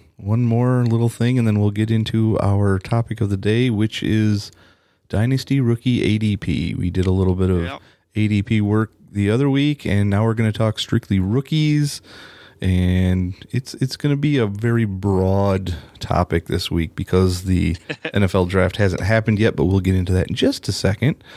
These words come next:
Speaker 1: Uh, the last thing I wanted to say was a day after acquiring Robert Quinn, the Dallas Cowboys quietly extended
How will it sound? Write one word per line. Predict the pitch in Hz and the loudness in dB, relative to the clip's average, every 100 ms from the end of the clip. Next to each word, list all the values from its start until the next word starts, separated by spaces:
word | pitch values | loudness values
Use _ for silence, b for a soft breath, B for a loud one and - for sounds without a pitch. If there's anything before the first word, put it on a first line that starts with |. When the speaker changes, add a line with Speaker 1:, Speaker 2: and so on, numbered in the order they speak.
| B B B B _ | B B B B _
Speaker 1:
Uh, | - 95 | -2 0
the | 95 | 0
last | 104 110 - | 0 0 -2
thing | 117 101 | 0 0
I | |
wanted | 101 110 101 - | 0 0 0 -2
to | 104 | -4
say | - 120 123 | -2 -2 0
was | 110 101 95 - b b b b b _ - - | 2 0 0 -4 b b b b b _ -20 -6
a | 98 | -4
day | 101 127 185 156 | -2 -2 0 0
after | 131 135 - 110 | 0 -2 -2 -2
acquiring | 104 - 113 113 110 101 92 | -2 -2 0 0 0 0 2
Robert | 95 117 - - | 0 0 -4 -8
Quinn, | - 196 151 92 101 151 - _ _ _ _ _ | -4 -2 0 0 0 -2 -6 _ _ _ _ _
the | - | -6
Dallas | 95 107 107 - | -2 0 0 -2
Cowboys | - 131 156 117 113 120 127 - - _ _ _ _ _ | -4 -2 0 0 2 0 -2 -6 -14 _ _ _ _ _
quietly | - 156 190 - 160 | -2 0 0 0 0
extended | 120 - - - 151 151 139 131 | 0 -2 -6 -2 0 2 0 -2